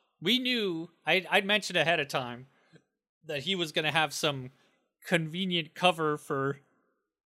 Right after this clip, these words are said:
abandoning the party when they come to the realm that is actually his. Um, and what happened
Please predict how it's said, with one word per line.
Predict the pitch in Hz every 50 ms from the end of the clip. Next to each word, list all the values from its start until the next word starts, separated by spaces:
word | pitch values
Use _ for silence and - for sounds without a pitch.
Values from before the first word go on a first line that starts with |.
| _ _ _ _ _ _ _ _ _
abandoning | - 143 135 147 165 165 165 160 156 165 165 151 139
the | 135
party | 131 - - 156 147 143 143 139 131 131 135 - _ _ _ _ _ _ _ _ _ _ _ _ _ _ _ _ _ _ _ _ _ _ _ _ _ _ _ _ _ _ _ _ _ _ _ _ 135
when | 123 139 151 156 147 139
they | 143 139 135
come | 135 - 139 135 131
to | - 151 131
the | 127 120
realm | 117 131 131 131 123 123
that | 131 123 127
is | 120 127
actually | 131 127 - - - 139 120 117 117
his. | 123 139 139 120 110 110 107 - - - _ _ _ _ _ _ _ _ _ _ _ -
Um, | 147 147 143 143 135 131 127 123 120 120 127 135 _ _ _
and | 151 156 151 143 139 135 131 131 123 123 123 123 - _ _ _ _ _ _
what | _ 156 143 143 156 160 151 147 147 139 135 -
happened | - - 180 196 208 - - 196 180 165 156 147 143 139 135